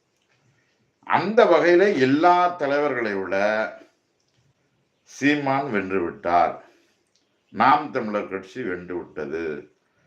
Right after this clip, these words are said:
இன்னும் சில கட்சிகள்ல வேட்பாளர் கிடைக்கல,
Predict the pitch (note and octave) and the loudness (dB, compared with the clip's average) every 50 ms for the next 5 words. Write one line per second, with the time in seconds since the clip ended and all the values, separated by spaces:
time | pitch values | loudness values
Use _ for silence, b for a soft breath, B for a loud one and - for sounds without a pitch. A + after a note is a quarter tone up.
0 | _ _ _ _ _ _ _ - A#2+ C#3+ F3+ G3+ A3+ A3+ A3+ G3+ - - E3 D3+ | _ _ _ _ _ _ _ -4 -2 0 2 2 2 2 0 -2 -2 0 2 2
1 | D#3 D3 D3+ D3 C#3+ C#3 - - F#3+ F3 E3+ D#3 D3 D3 D3+ F3 F#3 F#3 F3+ - | 2 4 4 2 0 0 -2 -2 0 0 2 2 2 4 6 6 6 6 6 4
2 | B2 C#3 D#3 E3+ E3 - - F3 E3+ E3 E3+ E3+ E3 - - - C3+ C#3 D#3+ F3 | 4 4 4 4 2 0 0 0 2 2 0 0 -2 -6 -4 -2 2 4 4 2
3 | - - F3 F3 D3+ B2 G#2 - | 2 2 0 0 2 2 2 2